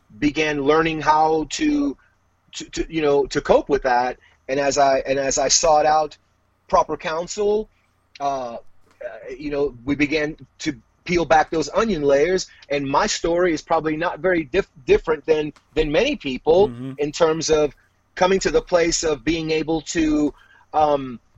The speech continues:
Speaker 1: okay, now I, I, I know that,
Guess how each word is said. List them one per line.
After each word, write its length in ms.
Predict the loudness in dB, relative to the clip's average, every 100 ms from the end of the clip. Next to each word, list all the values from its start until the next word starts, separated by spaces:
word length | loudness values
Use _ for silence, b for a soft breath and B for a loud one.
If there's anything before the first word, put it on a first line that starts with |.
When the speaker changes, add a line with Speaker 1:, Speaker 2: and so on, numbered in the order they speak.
| -20 -8 -4
Speaker 1:
okay, 260 | 0 0
now 640 | 0 0 0 2 0 0 -4
I, 120 | -6
I, 260 | -6 -6 -4
I 40 |
know 240 | -2 0 0
that, 340 | 2 0